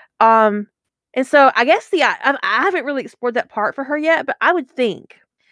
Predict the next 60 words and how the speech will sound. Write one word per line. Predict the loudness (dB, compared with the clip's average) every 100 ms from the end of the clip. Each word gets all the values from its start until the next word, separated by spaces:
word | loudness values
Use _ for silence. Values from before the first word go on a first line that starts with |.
| _ _
that | -2 0 2
knowing | 2 4 4 2
that | -4 -2
both | 0 0
her | -2
brothers | 0 0 -2 -6
were | -6
gonna | -6
be | -4
in | -6
the | -6
same | -6 -6 -6
place, | -6 -6 -6
and | -8
then | -4
there's | -4 -4
this | -8 -8
ish-, | -8 -8 -6
there's, | -2 -2 0
there's | -2 -2
this | -4
new | -2 -2 2
element | 2 2 0 -2
in | -6 -8 -10 _ -20 -20 -4
Buck's | -2 -2 -2
life, | -4 -4 -8 -12 _ _ _ _
um, | 2 2 2 -2
which | 2
I |
wanna | 2 2
keep | 0 -4
it | -6
just | -14
a | -10
secret, | -6 -6 -8
just | -12
a | -8
little | -8 -6
bit. | -6 -8
It's | -10
gonna | -4 -4
come | -2 0
out, | 0
like, | -2 -6
in |
the | -12
first, | 0 0 0 -4 _ _ -4
like, | -4 -4 _ _ _
two | -4 -4
scenes | -2 -4 -4 -6
of | -10
the | -10
story, | -8 -6 -6
you're |
gonna | -10 -12
see | -12 -14
it, | -14 -14
so | -12 -12
it's | -6
not | -6